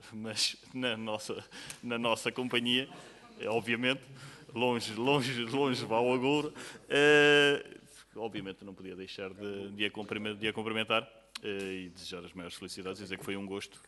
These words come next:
tê-la entre nós e, portanto, na co-, qualidade de colega eleito pelo Círculo de Aveiro, dizer que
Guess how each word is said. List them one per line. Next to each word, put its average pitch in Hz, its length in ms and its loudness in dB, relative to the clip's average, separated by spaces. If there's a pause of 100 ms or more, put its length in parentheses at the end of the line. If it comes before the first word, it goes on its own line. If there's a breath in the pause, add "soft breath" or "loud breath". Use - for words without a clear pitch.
(140)
tê-la 92 340 -10 (240)
entre 90 180 -12
nós 98 380 -8
e, - 80 -16
portanto, - 420 -12 (180)
na 95 320 -6 (140)
co-, 95 140 -20 (140)
qualidade 107 440 0
de 107 60 -16
colega 110 440 2
eleito 110 460 -2 (180)
pelo 104 440 -6
Círculo 104 360 -8
de 107 60 -2
Aveiro, 107 340 -2 (140)
dizer 85 240 -14 (180)
que - 120 -16